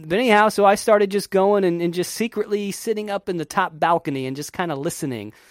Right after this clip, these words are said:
So I was an honest skeptic, is what Pastor Jeff calls them. You know, I was, I was there, I was searching, I was,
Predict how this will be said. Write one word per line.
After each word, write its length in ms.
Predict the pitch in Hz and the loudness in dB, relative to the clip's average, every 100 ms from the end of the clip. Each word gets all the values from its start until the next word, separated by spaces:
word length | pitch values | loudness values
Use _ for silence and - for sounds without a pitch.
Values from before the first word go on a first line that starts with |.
| _ - | _ -8
So 100 | 175 | -2
I 100 | 190 | 0
was 140 | 214 175 | 0 0
an 80 | |
honest 420 | 170 180 190 175 - | -2 -2 -2 -4 -6
skeptic, 520 | - 165 - 127 - | -6 -6 -6 -10 -8
is 140 | 131 | -8
what 140 | 147 - | -8 -8
Pastor 340 | 156 139 139 | -8 -10 -12
Jeff 260 | 123 139 - | -10 -10 -8
calls 260 | 131 113 | -10 -8
them. 140 | 120 120 | -10 -10
You 120 | 123 | -8
know, 60 | |
I 100 | 127 | -6
was, 240 | 143 135 - | -4 -6 -8
I 100 | 139 | -8
was 200 | 139 131 | -8 -4
there, 280 | 185 190 180 | 0 2 2
I 20 | |
was 160 | 143 | -2
searching, 460 | - 185 180 - 156 | -4 -4 -4 -4 -8
I 60 | 135 | -6
was, 220 | 123 | -8